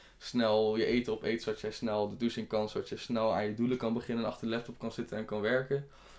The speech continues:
Of ga jij urenlang nadat je wakker bent geworden nog even op je telefoon kijken,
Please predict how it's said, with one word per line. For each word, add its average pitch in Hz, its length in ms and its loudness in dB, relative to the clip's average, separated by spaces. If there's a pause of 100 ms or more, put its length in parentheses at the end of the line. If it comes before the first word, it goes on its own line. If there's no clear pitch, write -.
(120)
Of 113 100 -8
ga 104 160 2
jij 107 180 4
urenlang 110 720 4
nadat 107 320 4
je 117 80 -4
wakker 107 260 2
bent 101 180 0
geworden 104 500 2
nog 104 160 -2
even 107 160 -4
op - 100 -14
je - 60 -18
telefoon 101 500 0
kijken, 101 560 0